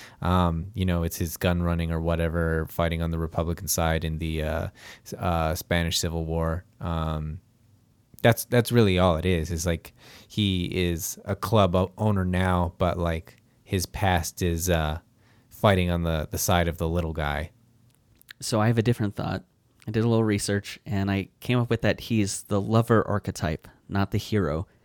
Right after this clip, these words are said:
Speaker 2: And this is a character who, like, creates relationships, wants to evoke emotions.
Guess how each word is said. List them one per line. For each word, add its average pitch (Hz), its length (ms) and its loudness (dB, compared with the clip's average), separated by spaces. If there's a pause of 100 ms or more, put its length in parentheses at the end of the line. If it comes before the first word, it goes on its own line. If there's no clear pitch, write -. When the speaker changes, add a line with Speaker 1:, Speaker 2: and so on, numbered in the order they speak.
(260)
Speaker 2:
And 95 380 2
this 98 160 -4
is 101 140 -4
a 95 280 4
character 101 380 0
who, 98 220 2
like, 92 300 -2
creates 107 400 0
relationships, 104 800 -2
wants 101 220 -2
to 98 120 2
evoke 98 300 0
emotions. 107 680 -2